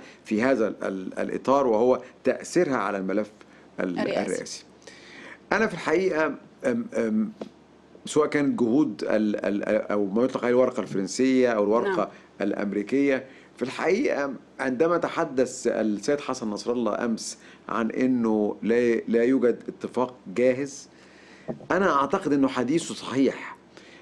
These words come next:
Speaker 1: لأنه بالفعل لا يوجد اتفاق جاهز. هناك مواد وهناك، آه، آه، أفكار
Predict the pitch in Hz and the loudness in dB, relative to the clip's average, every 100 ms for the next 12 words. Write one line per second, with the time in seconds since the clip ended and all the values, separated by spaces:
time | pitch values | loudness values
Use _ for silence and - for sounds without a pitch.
0 | - - 107 113 147 143 139 - 156 - | -14 -2 2 2 2 2 0 0 -2 2
1 | 311 208 202 233 214 202 220 214 190 190 | 2 4 4 4 4 2 -2 0 0 0
2 | 123 - - - 123 147 208 214 180 165 | -4 -10 -16 -6 0 2 2 2 2 2
3 | - - 117 135 151 160 202 196 151 127 | 0 -6 0 2 4 4 2 2 2 4
4 | 135 175 185 139 110 - - - 117 110 | 4 2 2 0 -2 -12 -6 0 2 2
5 | - 117 - 127 - - 185 220 | 0 -2 0 -2 -2 2 2 2